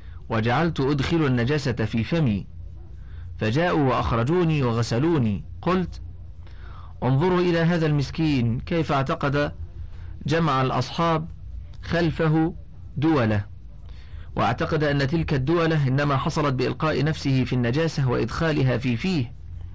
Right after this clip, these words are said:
وقد نال بذلك فضيلة أثيب عليها بكثرة الأصحاب،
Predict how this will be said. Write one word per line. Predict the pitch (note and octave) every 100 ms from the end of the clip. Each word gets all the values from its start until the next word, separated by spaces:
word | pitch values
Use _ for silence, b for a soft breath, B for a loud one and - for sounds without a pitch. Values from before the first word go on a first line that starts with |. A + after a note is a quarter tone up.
| B B B B B
وقد | - - A#2
نال | D3+ E3
بذلك | C3+ C#3 E3 C#3+
فضيلة | C3 B2 D3 F#3 C#3+ A#2+
أثيب | A#2 E3+ C#3+
عليها | B2+ D3+ D#3 B2+
بكثرة | A#2+ B2 D#3+ A#2+ -
الأصحاب، | - - - F3+ A2